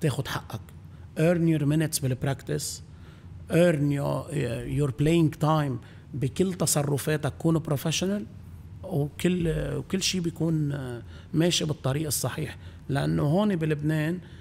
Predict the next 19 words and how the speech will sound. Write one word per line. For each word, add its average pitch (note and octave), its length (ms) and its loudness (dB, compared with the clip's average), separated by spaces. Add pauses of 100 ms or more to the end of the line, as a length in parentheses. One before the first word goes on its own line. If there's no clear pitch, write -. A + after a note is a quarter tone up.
(240)
آه، B2+ 160 -2
المنتاليتي C#3+ 720 2
totally D3+ 380 0
different B2+ 360 -2
عن A#2+ 160 2
اللعيب B2 400 -2
الأجنبي A#2 840 -2 (100)
وعن C3 220 -2
اللعيب B2+ 420 -2
ال-، A2+ 240 -2 (400)
الهاي B2+ 280 2
ليفل، C3 260 -2
البروفيشنال A#2+ 1200 -2
هون. C3+ 280 -2 (500)
آه، A#2 1000 0
فأكيد، B2+ 1000 0
أكيد E3+ 400 -2
اللعيب D3+ 540 -2
بدك C3+ 280 -2